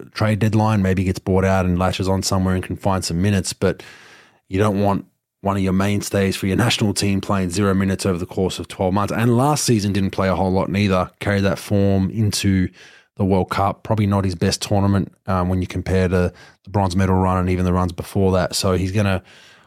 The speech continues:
hopefully have to find a bit of, bit of burn here in the next couple of months, um, for the sake of the national team, because you don't wanna, you don't wanna float into, into that having no form. All right, moving on. We'll get into some stats real quick. Um, but first,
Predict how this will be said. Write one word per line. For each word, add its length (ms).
hopefully 440
have 120
to 80
find 320
a 60
bit 160
of, 340
bit 80
of 240
burn 540
here 180
in 80
the 80
next 200
couple 220
of 60
months, 480
um, 260
for 120
the 60
sake 260
of 80
the 60
national 420
team, 320
because 260
you 80
don't 120
wanna, 200
you 80
don't 120
wanna 100
float 320
into, 320
into 260
that 220
having 240
no 160
form. 400
All 60
right, 120
moving 220
on. 140
We'll 80
get 80
into 120
some 160
stats 460
real 160
quick. 580
Um, 600
but 260
first, 580